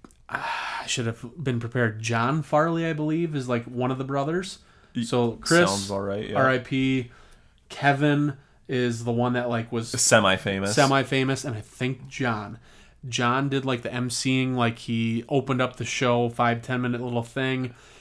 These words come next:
Speaker 1: caught me off guard.
Speaker 2: Any of 'em do fat guy in a little coat?
Speaker 1: He, so I said to Lindsay, I'm like, "He seems like he's,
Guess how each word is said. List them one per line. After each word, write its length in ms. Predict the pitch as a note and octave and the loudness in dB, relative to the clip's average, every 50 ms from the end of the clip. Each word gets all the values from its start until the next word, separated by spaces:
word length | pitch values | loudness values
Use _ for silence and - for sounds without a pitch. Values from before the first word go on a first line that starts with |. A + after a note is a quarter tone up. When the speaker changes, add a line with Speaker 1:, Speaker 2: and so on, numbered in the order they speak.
| - - - - _ _ | -20 -20 -20 -20 _ _
Speaker 1:
caught 240 | - - C#3+ C3 | 6 6 6 8
me 80 | C#3 C#3+ | 6 4
off 240 | C3+ C3 C3 B2 - | 4 4 2 2 2
guard. 380 | - B2+ A#2+ A#2 A#2+ C3 C3+ - - | 2 2 4 4 2 0 0 -4 0
Speaker 2:
Any 180 | - G#2+ G#2 G#2 | 2 2 4 4
of 100 | G#2 G2+ | 4 4
'em 360 | G#2+ G#2+ G#2+ G#2 G#2 G2+ G2 - - _ - - - - - A2 A2 | 4 2 2 2 0 -2 -4 -6 -12 _ -20 -20 -20 -20 -18 -14 -6
do 220 | A2+ G#2 G2 G2 | -4 -2 -2 -2
fat 280 | F#2 - G#2+ G2+ F#2+ F2+ | -2 -2 -2 -2 -2 0
guy 140 | G2+ G2+ G2 | -2 -4 -4
in 80 | G2+ | -2
a 80 | G2+ G2+ | -4 -4
little 160 | G2+ G2 G2 | -6 -6 -8
coat? 320 | - - G2+ G#2 B2 - | -4 -2 -2 -2 -2 -4
Speaker 1:
He, 500 | - - - - C#3+ D#3 D#3 E3 F3+ E3 | -8 -12 -6 -2 0 2 2 2 2 0
so 280 | B2+ - - D3+ C3 A2+ | 0 2 2 4 4 4
I 100 | - - | 2 -2
said 240 | - - - C#3+ C3 | -8 -4 -4 -2 -2
to 60 | C3+ | 0
Lindsay, 240 | C3 C3+ C3+ B2+ B2 | -2 -2 -2 -2 -2
I'm 80 | A2+ | -2
like, 140 | A2+ A2 G#2+ - - - - - - - | -4 -6 -8 -10 -16 -20 -20 -20 -20 -20
"He 640 | - - - - C#3 C3+ C#3+ D3 D3+ D#3 D#3 D3+ - - _ _ _ _ _ _ - - _ _ _ _ _ _ | -20 -20 -8 -4 -2 0 0 0 0 0 -2 -4 -6 -14 _ _ _ _ _ _ -20 -20 _ _ _ _ _ _
seems 440 | - - - - E3 D#3+ F3+ F#3+ F3 | -6 -2 0 4 4 4 4 4 2
like 200 | E3+ E3+ D#3+ C#3+ | 2 2 2 0
he's, 400 | - - D3+ C#3 B2 A2+ - - | 0 0 0 0 0 -2 -8 -12